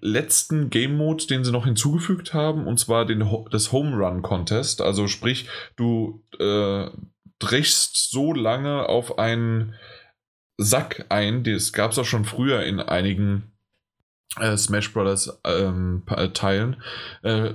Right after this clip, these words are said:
trichst so lange ein, bis die Zeit abgelaufen ist und je nachdem, wie viel Schaden du gemacht hast, desto weiter fliegt dann der,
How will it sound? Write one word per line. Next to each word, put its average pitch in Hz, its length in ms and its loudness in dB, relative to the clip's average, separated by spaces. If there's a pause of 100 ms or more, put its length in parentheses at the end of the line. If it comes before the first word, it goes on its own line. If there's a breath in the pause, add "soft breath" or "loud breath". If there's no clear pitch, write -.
trichst 120 300 0
so 135 100 0
lange 131 280 0
ein, 139 400 0
bis 131 180 0
die 117 100 0
Zeit 123 240 2
abgelaufen 135 500 0
ist 151 280 0
und 110 160 -2
je 117 80 2
nachdem, 123 320 0
wie 120 100 2
viel 113 160 0
Schaden 120 300 2
du 127 80 0
gemacht 113 280 0
hast, 123 160 0
desto 113 220 0
weiter 104 240 2
fliegt 110 320 -2
dann 101 140 0
der, 92 360 0